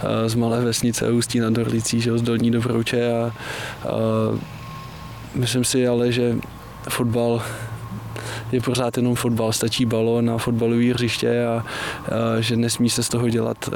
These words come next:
žádná moc velká věda, protože to pak ubližuje. Samozřejmě, když člověk hraje ty velký zápasy, tak má kolem sebe vě-, lepší hráče, lepší spoluhráče, ale,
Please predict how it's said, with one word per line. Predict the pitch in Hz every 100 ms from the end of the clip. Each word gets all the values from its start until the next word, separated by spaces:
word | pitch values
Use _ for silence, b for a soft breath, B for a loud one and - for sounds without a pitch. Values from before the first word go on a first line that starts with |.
| 120
žádná | 120 117 113 117
moc | 117 120
velká | 117 120 117
věda, | 113 113 110
protože | 117 117 117
to | 110
pak | 107 110 - - - B B B -
ubližuje. | 123 123 120 123 110
Samozřejmě, | 110 117 117 117 117 113 - - - - -
když | 120 113
člověk | - - 120 120
hraje | 120 113
ty | 120
velký | 117 113 120
zápasy, | 117 113 117 117
tak | 120
má | 120
kolem | 120 117
sebe | 113 113 120
vě-, | 113 117 117 B B 123
lepší | 117 - 131 120
hráče, | 120 117 - 113 113 113 113 B B
lepší | 120 120 -
spoluhráče, | 123 123 127 123 120 117 113 - 117 120 B B B B B -
ale, | 117 117